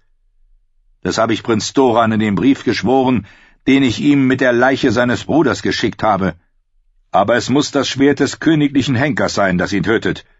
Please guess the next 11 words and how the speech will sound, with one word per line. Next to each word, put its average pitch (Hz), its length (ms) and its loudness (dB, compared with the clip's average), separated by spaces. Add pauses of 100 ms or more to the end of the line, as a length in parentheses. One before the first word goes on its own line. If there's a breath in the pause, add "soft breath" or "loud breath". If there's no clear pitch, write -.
(100)
Nicht 160 400 -2
ein 160 180 0
vergifteter 151 640 0
Speer. 151 300 2
Macht 147 220 0
ihn 147 120 2
gesund.“ 123 420 -2 (1080 soft breath)
Großmeister 123 680 -2
Pucelle 95 640 -4 (340 soft breath)
blinzelte 92 560 -2
bestürzt. - 580 -10